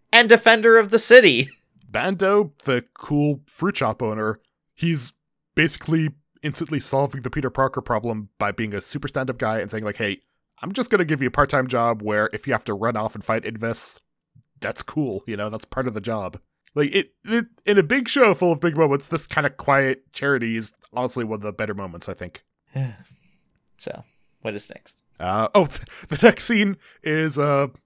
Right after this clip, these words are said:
Speaker 2: Takatora just sitting in a chair saying how great Kota is and how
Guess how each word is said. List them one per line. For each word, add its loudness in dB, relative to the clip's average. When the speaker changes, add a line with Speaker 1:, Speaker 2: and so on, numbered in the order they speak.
Speaker 2:
Takatora 0
just -6
sitting -2
in -2
a 0
chair -2
saying -4
how 2
great -4
Kota -10
is -8
and -10
how -2